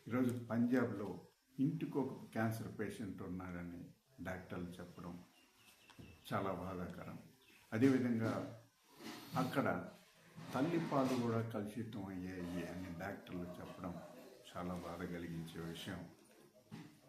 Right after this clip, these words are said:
ఇలాంటి పరిస్థితి నుంచి మన రాష్ట్రంలో కూడా చాలా మోతాదులో సూక్ష్మ పోషకాలు వాడడం, తెలంగాణ కానీ ఆంధ్రప్రదేశ్లో కానీ సూక్ష్మ పోషకాలు ఎక్కువగా వాడడం, రైతులకు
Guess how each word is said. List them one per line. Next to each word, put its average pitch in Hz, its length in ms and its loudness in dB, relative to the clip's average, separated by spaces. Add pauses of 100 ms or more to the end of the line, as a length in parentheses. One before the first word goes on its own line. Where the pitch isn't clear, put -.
(1500)
ఇలాంటి 139 300 8 (100)
పరిస్థితి 127 520 2
నుంచి 117 320 4 (240)
మన 123 100 6 (120)
రాష్ట్రంలో 127 500 6
కూడా 92 220 6 (640)
చాలా 117 240 6 (120)
మోతాదులో 101 600 0 (920)
సూక్ష్మ 113 340 0 (140)
పోషకాలు 90 500 -2
వాడడం, 85 320 -6 (340)
తెలంగాణ 110 440 4 (120)
కానీ 98 240 -6
ఆంధ్రప్రదేశ్లో 92 800 -6
కానీ 87 220 -6 (160)
సూక్ష్మ 127 300 0 (120)
పోషకాలు 95 500 -4
ఎక్కువగా 87 400 -4
వాడడం, 90 300 -8 (880)
రైతులకు 131 420 6